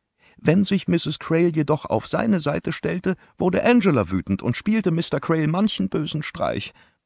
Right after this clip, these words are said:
Zum Beispiel hatte er die Angewohnheit, sein Glas in einem Zug zu leeren, und einmal hat sie eine Menge Salz hineingeschüttet.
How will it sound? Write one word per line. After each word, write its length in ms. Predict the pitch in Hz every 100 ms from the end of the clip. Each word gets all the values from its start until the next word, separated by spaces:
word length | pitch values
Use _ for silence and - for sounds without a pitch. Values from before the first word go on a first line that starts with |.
| _ _ _ -
Zum 160 | 117 143
Beispiel 380 | 98 110 123 98
hatte 160 | 113
er 100 | 101
die 160 | 98 95
Angewohnheit, 720 | 113 110 95 104 98 101 92
sein 220 | 87 90
Glas 360 | 92 95 120 -
in 220 | 95 87
einem 360 | - 156 170 165
Zug 360 | - - 123 -
zu 140 | 135
leeren, 420 | 104 90 80 80 - - _ -
und 160 | 127
einmal 280 | 131 139 110
hat 120 | 120
sie 120 | - -
eine 160 | 104
Menge 220 | 110 123
Salz 360 | 92 131 120 -
hineingeschüttet. 840 | - 71 60 65 73 - - -